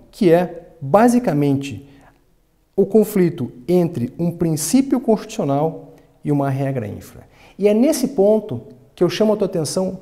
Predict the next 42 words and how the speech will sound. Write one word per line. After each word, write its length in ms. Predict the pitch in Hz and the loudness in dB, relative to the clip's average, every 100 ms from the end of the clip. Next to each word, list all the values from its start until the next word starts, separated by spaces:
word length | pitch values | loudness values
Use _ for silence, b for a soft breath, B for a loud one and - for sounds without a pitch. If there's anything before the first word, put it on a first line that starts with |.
| - | -4
com 100 | 190 | -4
um 40 | |
pouco 340 | 185 240 247 190 | 0 -2 0 -2
mais 240 | 175 185 | 0 0
de 80 | 160 | 0
veemência, 640 | 160 185 165 196 190 165 | 0 2 2 2 0 -2
porque 560 | - 180 - 156 113 B B B B | -2 -2 0 0 0 B B B B
quando 240 | 240 269 | 4 4
você 220 | 269 254 262 | 2 0 0
tem 360 | 214 165 135 185 | 0 0 0 -2
um 100 | 196 | 0
princípio 580 | 214 208 - 277 311 | 0 0 2 2 2
constitucional 680 | - 247 - 208 170 139 131 | 0 0 0 -2 2 2 0
e 80 | 180 | 0
uma 160 | 190 170 | 0 0
regra 320 | 175 208 175 | 0 0 0
infra 320 | 180 185 151 | -2 -4 -6
em 40 | 139 | -6
conflito, 680 | 120 - 160 196 156 113 - b b b b b b _ _ _ - | -6 -4 -4 -4 -6 -12 -16 b b b b b b _ _ _ -8
você 240 | 165 185 | -2 0
tem 460 | 196 185 190 196 - - | 2 2 2 0 -8 -14
que 80 | 175 | -6
tomar 300 | 180 156 165 | -4 -2 -2
uma 120 | 160 | -4
decisão 460 | - 156 117 98 - - | -6 -8 -6 -8 -12 -10
importante 680 | 160 170 160 165 180 196 190 | -8 -4 -4 -2 -4 -4 -4
na 80 | 180 | -4
maneira 260 | 160 170 | -2 -4
como 160 | 180 180 | -4 -6
você 300 | 156 156 147 | -6 -6 -4
vê 180 | 120 208 | 4 4
o 80 | 233 | 4
sistema 560 | 247 - 175 175 175 B B 160 | -2 -2 -2 0 -4 B B -12
e 60 | |
como 200 | 160 165 | -6 -6
você 200 | 156 160 | -4 -6
aplica 400 | 156 - 175 180 | -8 -2 -2 -2
o 40 | 156 | -6
sistema 380 | 131 - 117 | -12 -10 -10
jurídico. 400 | 101 92 - - _ _ | -10 -12 -16 -20 _ _
Por 200 | 233 247 | 4 4
quê? 260 | - 113 | 2 -4